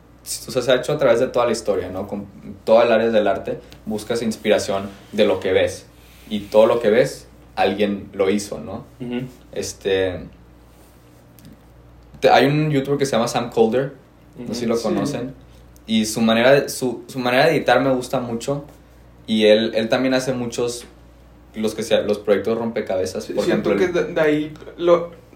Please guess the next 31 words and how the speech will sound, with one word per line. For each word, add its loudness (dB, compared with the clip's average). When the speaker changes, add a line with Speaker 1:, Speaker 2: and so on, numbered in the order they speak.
Speaker 3:
no 0
te -2
copiaste, 0
porque -8
obviamente -4
no, -2
pero -4
como 2
Speaker 1:
Ujú. 0
Speaker 3:
que 0
lo 4
adoptaste. -4
Speaker 1:
Sí, 2
Speaker 3:
Es, 4
Speaker 1:
al 4
Speaker 3:
es -4
algo 0
que -4
hacen -8
todos. -2
Speaker 1:
al 6
principio 0
sí, -4
sí -2
experimenté, 2
y -4
sí -2
muchas -2
cosas -2
eran 4
igual, 0